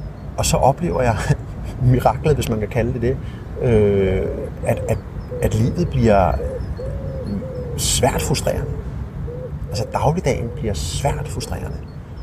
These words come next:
Øh, og i dag har jeg jo et helt, altså et helt, øh, jeg, skal man sige,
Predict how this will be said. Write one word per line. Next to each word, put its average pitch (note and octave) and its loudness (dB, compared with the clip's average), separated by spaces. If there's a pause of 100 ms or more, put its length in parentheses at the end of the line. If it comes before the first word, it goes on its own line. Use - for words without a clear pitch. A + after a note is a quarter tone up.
(440)
Øh, A2+ -2
og G2+ 2
i - -4
dag C#3 4
har C#3+ 6
jeg A#2 8
jo G#2+ 2
et G2 -2
helt, - -2
altså - -6
et G2 -10
helt, - -4
øh, A#2 -2 (840)
jeg, - -6 (400)
skal - -10
man G3 -8
sige, G3 -4